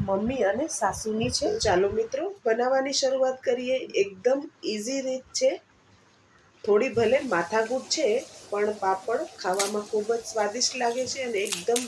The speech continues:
ક્રિસ્પી બને છે. તો ચાલો મિત્રો, બનાવવાની શરૂઆત કરીએ. તેના માટે એક મોટું વાસણ લેવાનું છે.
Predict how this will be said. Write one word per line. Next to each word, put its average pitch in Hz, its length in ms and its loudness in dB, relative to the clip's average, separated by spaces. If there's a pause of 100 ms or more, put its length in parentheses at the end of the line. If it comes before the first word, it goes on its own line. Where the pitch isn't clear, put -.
ક્રિસ્પી 226 440 -2
બને 208 280 0
છે. 339 160 -6 (960)
તો 214 120 -2
ચાલો 214 340 2
મિત્રો, 240 340 0 (240)
બનાવવાની 196 500 0
શરૂઆત 220 400 2
કરીએ. 240 320 -2 (400)
તેના 262 320 4
માટે 226 340 0 (1400)
એક 208 200 2
મોટું 214 360 4
વાસણ 269 420 2
લેવાનું 262 440 4
છે. 302 100 -8